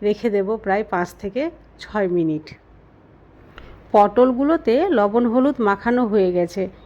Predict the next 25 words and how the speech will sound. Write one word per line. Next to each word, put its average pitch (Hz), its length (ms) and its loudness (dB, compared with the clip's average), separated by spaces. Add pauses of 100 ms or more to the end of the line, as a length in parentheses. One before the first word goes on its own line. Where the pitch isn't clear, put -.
(160)
এটা 190 200 -2
আমি 247 140 0
সাইডে 214 440 -2
সরিয়ে 233 340 -2
রেখে 190 240 -2
দিচ্ছি। 180 280 -6 (200)
আর 185 80 0 (120)
এটা 240 160 2
রান্না 190 400 2
করার 254 300 2
জন্য 285 160 0 (200)
যে 214 80 0 (120)
মশলাগুলো 214 520 0 (100)
প্রয়োজন 196 300 0 (100)
পড়বে, 202 280 -2 (440)
সেগুলো 220 300 0 (100)
আমি 240 120 0 (100)
এখন 294 160 -4 (140)
তৈরি 214 320 2
করে 185 240 2
নিচ্ছি। 175 280 -6 (340)
তার 190 240 0
জন্য 254 180 0 (200)
আমি 208 140 -2
একটা 202 220 -6